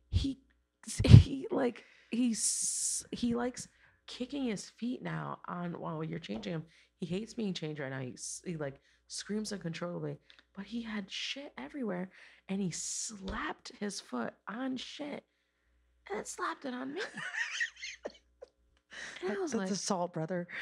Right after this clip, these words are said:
Speaker 1: "That's assault, brother." <laughs> And that's where we end it.
Speaker 2: That is good.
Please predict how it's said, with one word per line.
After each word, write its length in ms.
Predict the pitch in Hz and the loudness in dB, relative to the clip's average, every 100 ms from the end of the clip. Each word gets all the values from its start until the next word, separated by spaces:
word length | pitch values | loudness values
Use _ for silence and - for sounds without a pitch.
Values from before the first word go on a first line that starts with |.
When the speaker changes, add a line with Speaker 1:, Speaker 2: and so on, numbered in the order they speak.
| - | -6
Speaker 1:
"That's 160 | 320 214 | 0 0
assault, 420 | - 208 156 - | 2 0 0 0
brother." 460 | 147 147 156 156 - | 0 0 -2 -4 -8
<laughs> 840 | - 554 - - - - - - | -10 -10 -12 -20 -20 -20 -16 0
And 120 | 208 | 0
that's 220 | 254 311 - | 2 -2 2
where 180 | 185 160 | 2 4
we 120 | 143 | 2
end 220 | 135 123 | 0 -2
it. 160 | 123 - _ _ _ _ - - _ _ _ - - - - - - - | -4 -6 _ _ _ _ -20 -20 _ _ _ -18 -16 -14 -16 -20 -20 -6
Speaker 2:
That 120 | 196 | -2
is 160 | 175 170 | -2 -4
good. 160 | 156 | -6